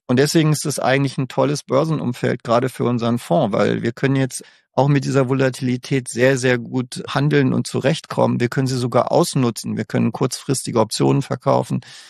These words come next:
den Fonds also immer ein bisschen cappen, die dann wieder einsammeln. Die, die implizite Volatilität von den Derivaten ist extrem hoch. Und Volatilität ist generell gut. Es gibt immer Chancen zu kaufen, verkaufen,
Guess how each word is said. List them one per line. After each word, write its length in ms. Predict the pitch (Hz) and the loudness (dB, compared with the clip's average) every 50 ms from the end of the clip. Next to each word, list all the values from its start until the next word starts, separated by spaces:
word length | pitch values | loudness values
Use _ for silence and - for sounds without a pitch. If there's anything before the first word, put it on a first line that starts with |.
| - _ - | -20 _ -4
den 220 | - 113 113 117 113 | -2 0 0 0 -2
Fonds 280 | - - 131 127 127 | 0 2 2 4 4
also 180 | - 113 113 117 | 4 2 0 0
immer 180 | 110 123 127 120 | 0 2 2 2
ein 80 | 113 101 | 0 0
bisschen 340 | - - - - 98 95 | -2 -4 -6 -6 -6 -6
cappen, 380 | - - 151 143 - - 143 135 | -2 0 0 0 0 0 -2 -2
die 100 | 123 120 | -2 -2
dann 200 | 101 110 110 104 | -2 -2 -2 0
wieder 240 | 107 107 110 104 - | 0 0 2 2 2
einsammeln. 600 | 139 143 147 147 131 135 131 131 131 131 127 127 | 2 2 0 0 2 2 2 2 0 0 -2 -2
Die, 120 | 117 110 107 | -4 -6 -8
die 240 | - - - - | -10 -12 -8 -4
implizite 680 | 127 135 123 135 131 117 - - - 120 - 123 110 - | -4 -4 -2 -2 -4 -4 -4 -6 -6 -4 -4 -4 -4 -2
Volatilität 800 | 113 117 110 110 - - - 117 117 - - - 143 147 - | 0 0 0 0 -2 -4 -6 -6 -6 -4 -2 0 0 0 -2
von 140 | - - 123 | -2 -2 -2
den 80 | 120 110 | -2 0
Derivaten 500 | - 110 110 107 110 120 123 127 - 135 | 0 0 0 2 4 4 4 2 2 -2
ist 160 | 123 - - | -4 -6 -6
extrem 560 | 135 120 - - - - 135 127 127 123 123 | -8 -10 -12 -14 -6 -2 0 2 2 2 2
hoch. 300 | 123 123 127 127 117 - _ - _ _ _ _ _ | 2 2 2 2 0 -2 _ -20 _ _ _ _ _
Und 180 | - 131 117 | -2 0 2
Volatilität 800 | 113 143 156 160 160 - - 147 139 143 131 - - 165 170 - | 2 4 4 4 2 2 0 0 0 0 2 2 2 2 2 2
ist 180 | - 135 - - | -2 -6 -4 -2
generell 520 | - 147 156 156 151 139 147 139 135 131 | 0 0 2 0 0 0 0 0 0 0
gut. 320 | 127 135 131 120 110 - | -2 -2 -4 -4 -4 -6
Es 60 | - - | -8 -10
gibt 180 | - 101 - | -10 -6 -4
immer 200 | 160 156 160 151 151 | 0 2 2 2 2
Chancen 440 | - - 147 143 139 135 - - | 2 0 0 0 0 -2 -4 -8
zu 160 | 127 - - 117 | -8 -8 -8 -4
kaufen, 380 | - - 131 135 - - 131 | -2 0 0 0 0 -2 -4
verkaufen, 720 | - - 127 123 123 - - 127 123 123 123 - 135 127 | -2 0 0 0 0 0 2 2 2 2 0 -2 -6 -6